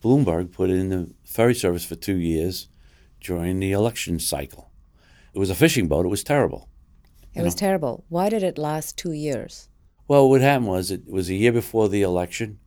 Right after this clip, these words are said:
Speaker 1: It was terrible because it, they used one boat. It was an hour in, an hour back. So it was almost two hours between the first ferry in and the second ferry in.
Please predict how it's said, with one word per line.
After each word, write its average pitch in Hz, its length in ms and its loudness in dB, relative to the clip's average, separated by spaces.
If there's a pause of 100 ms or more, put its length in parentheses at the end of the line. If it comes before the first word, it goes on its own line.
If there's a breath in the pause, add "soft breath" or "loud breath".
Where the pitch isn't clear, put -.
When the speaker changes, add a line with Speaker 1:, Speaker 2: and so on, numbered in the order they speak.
(140)
Speaker 1:
It - 20 -6
was 107 160 -2
terrible 147 420 4
because 104 500 0 (160)
it, - 240 -18
they 90 160 -4
used 98 240 -2
one 113 260 2
boat. 87 320 -2 (560)
It 87 40 -4
was 90 120 -2
an 90 80 -2
hour 110 300 2
in, 101 260 -2 (840)
an 85 120 -2
hour 104 240 2
back. 85 420 -4 (340)
So - 140 -8
it 98 40 -2
was 98 120 0
almost 202 380 -2
two 160 220 4
hours 98 600 4 (640)
between 95 380 -4
the 90 80 -2
first 131 360 4
ferry 92 420 6
in 95 240 2
and 120 120 -2
the 127 40 -2
second - 280 2
ferry 78 340 4
in. 62 160 -10